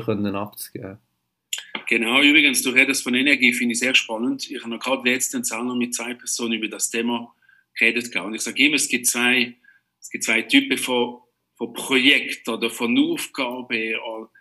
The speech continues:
Speaker 2: oder was du machst. Und das gilt nicht nur im Business, es gilt überall. Es gibt die, wo du, wo du gut bist, wo du sehr gut bist, wo dich weiterbringt, wo du kannst wachsen, wo du kannst vielleicht lernen auch,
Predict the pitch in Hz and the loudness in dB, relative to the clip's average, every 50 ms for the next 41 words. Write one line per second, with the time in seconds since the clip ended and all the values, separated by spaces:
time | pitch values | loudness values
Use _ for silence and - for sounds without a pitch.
0 | _ _ _ _ _ _ - 117 131 131 120 127 123 - - 139 123 123 120 107 | _ _ _ _ _ _ -2 0 2 2 2 0 0 -2 0 0 2 2 2 0
1 | 98 - - - 131 113 117 117 - - 120 107 110 120 123 127 139 135 135 135 | 0 -2 -4 -4 -6 -2 0 0 2 2 0 0 0 -2 0 2 2 4 4 2
2 | 127 123 135 120 120 - 107 98 - - - 117 104 98 110 120 120 117 113 110 | 2 2 2 2 0 -2 -4 -6 -6 -2 0 0 0 0 0 0 0 0 -2 -2
3 | 110 107 104 95 85 - _ _ - - - _ - 120 - - 139 131 123 131 | -4 -4 -4 -4 -6 -10 _ _ -20 -20 -16 _ -8 -6 -2 0 0 0 2 2
4 | 160 165 151 139 139 120 131 127 123 123 123 123 123 - - - - 120 113 120 | 2 2 2 2 0 2 2 2 2 2 2 0 -6 -14 -16 -14 -10 -8 -8 -2
5 | - 135 160 196 - - 202 233 226 - - - - - - - - - - - | 2 2 2 2 2 0 0 2 2 0 -2 -4 -8 -10 -12 -14 -12 -10 -6 -4
6 | 104 110 123 123 147 143 147 - - 151 156 156 - - - - _ _ _ _ | -2 -2 -2 -2 -2 -4 -2 0 0 0 0 0 -4 -10 -12 -14 _ _ _ _
7 | _ _ _ _ _ _ _ _ - 117 117 113 113 - 127 147 151 147 147 175 | _ _ _ _ _ _ _ _ -6 -2 0 0 2 4 4 2 2 2 0 -2
8 | 147 151 156 160 156 151 160 135 - - - - - 135 120 - - 117 - 104 | 2 4 4 6 6 4 2 0 -2 -6 -10 -10 -8 -8 -8 -6 -6 -6 -4 2
9 | 101 - - 143 143 147 147 - - - 139 131 131 139 - _ _ - 101 95 | 2 4 4 4 2 -2 -2 -2 -2 0 0 -2 -4 -6 -12 _ _ -20 -14 -12
10 | - 98 - 101 - - - 92 90 87 90 - - - 104 110 120 135 143 143 | -10 -6 0 2 2 2 2 -2 -6 -8 -10 -12 -14 -8 -2 2 2 4 4 2
11 | 143 143 131 135 - 123 120 123 127 127 120 120 - | 2 0 -2 -2 -2 -4 -2 -2 -2 -4 -6 -10 -14